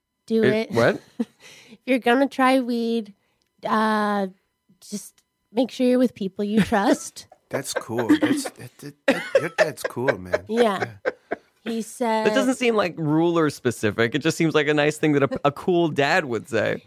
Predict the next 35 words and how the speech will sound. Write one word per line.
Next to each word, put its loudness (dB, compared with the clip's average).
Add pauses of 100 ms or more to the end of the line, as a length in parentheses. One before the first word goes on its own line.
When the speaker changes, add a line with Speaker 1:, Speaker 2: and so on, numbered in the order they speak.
Speaker 1:
He 0
said, -2
"Make 0
sure -2
you're 2
never, 2 (180)
uh, -2
hanging 0
out 2 (180)
late -4
at -8
night -4
with -6
only, 0
then 0
you're -2
the -4
only 0
woman 0
there." -4
Speaker 2:
Mm-hmm. -4
Speaker 1:
Um, -2
Speaker 2:
Again, 0
this -4
doesn't -2
seem 2
ruler 2
specific. -4
It -2
just -4
seems -2
like 0
dad 2
advice. -4 (300)
Speaker 1:
well, 2